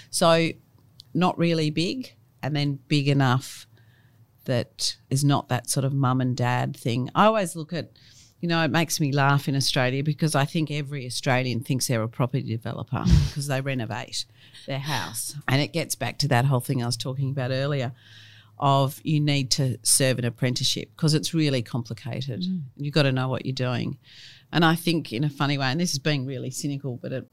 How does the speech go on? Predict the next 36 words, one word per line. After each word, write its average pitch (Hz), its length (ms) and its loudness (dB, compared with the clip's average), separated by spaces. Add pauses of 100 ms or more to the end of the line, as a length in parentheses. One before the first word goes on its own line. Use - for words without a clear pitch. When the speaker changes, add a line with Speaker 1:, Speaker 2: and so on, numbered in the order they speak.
Speaker 1:
amuses 170 560 0
me 135 220 0
that 135 160 -2
I - 80 -2
think 151 260 -4
Australians 143 600 2
are 131 60 0
really 135 420 -2
good 123 240 -2
at - 140 -6
two 131 240 0
things. - 640 -6 (340)
If - 120 -10
you 135 160 0 (460)
deconstruct 139 760 0
stuff, - 480 -4 (560)
I - 40 -2
think 156 140 4
we're 165 100 4
good 151 220 0
at - 140 -4
pulling 147 300 -2
stuff - 320 -2
out 135 180 -2
of 143 100 -6
the 135 80 -4
ground. 175 640 -2
I 156 100 -4
think 160 160 -4
we're 143 100 -2
good 139 180 -4
at - 160 -10
subdividing 127 720 0
land. 123 600 0
<laughs> - 600 -20
Right? 190 520 -6